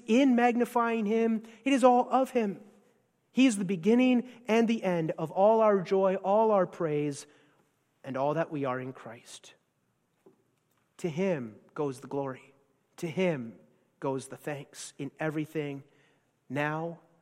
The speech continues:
and forever. May we together say it from the heart with the psalmist. "I will praise the name of the Lord with a song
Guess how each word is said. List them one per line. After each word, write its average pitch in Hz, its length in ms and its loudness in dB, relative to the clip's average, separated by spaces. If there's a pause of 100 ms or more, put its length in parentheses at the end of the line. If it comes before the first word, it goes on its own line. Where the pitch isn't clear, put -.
(160)
and 135 200 -8
forever. 127 500 -12 (1600)
May 185 320 2
we 185 320 -2
together 156 500 -2
say 165 320 -2
it 151 100 -4
from 151 280 -6
the 143 100 -4
heart 135 340 -6
with 147 180 -12
the 143 60 -14
psalmist. - 760 -12 (1500)
"I 190 380 2
will 170 460 -4
praise 156 500 -6
the 143 100 -10
name 156 320 -6
of 147 120 -8
the 147 100 -8
Lord 147 340 -8
with 131 180 -16
a - 40 -20
song 175 520 -4